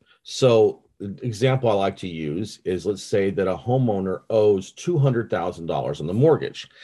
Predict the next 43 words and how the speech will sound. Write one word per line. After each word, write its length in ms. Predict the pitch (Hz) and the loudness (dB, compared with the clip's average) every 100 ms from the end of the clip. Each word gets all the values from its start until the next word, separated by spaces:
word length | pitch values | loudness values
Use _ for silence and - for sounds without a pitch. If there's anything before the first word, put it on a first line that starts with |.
| - - | -20 -10
Now, 80 | 87 | -2
that 220 | 110 117 | 0 0
can 220 | 98 95 | -4 -4
be 380 | 101 98 95 - - _ | -2 -2 -4 -6 -18 _
one 260 | - 82 104 | -2 0 2
mortgage, 440 | 110 135 160 151 | 2 4 2 2
or 100 | 110 | 0
it 60 | 95 | -2
can 140 | 98 | -4
be 120 | 98 | -2
a 40 | 92 | -2
combination 680 | - 110 101 101 98 - 85 | -2 -2 0 -2 -4 -6 -6
of 100 | 78 | -6
a 60 | |
first 340 | 82 92 92 - | -4 -2 -2 -4
mortgage 280 | 80 78 78 | -4 -4 -8
and 100 | 82 | -10
a 20 | |
second 400 | - 185 143 82 | 0 0 0 -2
mortgage. 540 | 82 64 50 - - _ - _ _ | -4 -6 -10 -12 -18 _ -20 _ _
It 100 | 139 | -2
could 120 | 135 175 | 2 4
also 320 | 202 - 156 | 4 0 -2
be, 400 | 135 175 175 147 | 0 0 -2 -4
uh, 460 | 117 127 131 123 85 | -2 0 2 0 -2
you 120 | 120 | -2
know, 180 | 131 127 | 0 0
a, 200 | - 107 - _ _ | -2 -6 -10 _ _
a, 320 | 113 113 104 98 | -4 -2 -2 -2
uh, 320 | 95 85 85 | -4 -4 -4
a 40 | |
lien, 520 | 101 127 185 107 62 - | 0 2 2 0 -4 -12
like 160 | 92 | -8
an, 100 | 98 - | -8 -6
I, 160 | 107 113 - | -4 -4 -6
like 180 | 95 104 | -6 -2
a 120 | 110 | -2
H-, 220 | 113 - - - 127 | -2 -4 -6 -4 0
H 240 | 127 - | 0 2
O 180 | 113 143 | 4 4
A 120 | 151 | 2
lien, 400 | 92 87 82 80 | 0 -4 -6 -8
or 460 | 78 98 98 92 | -2 2 2 0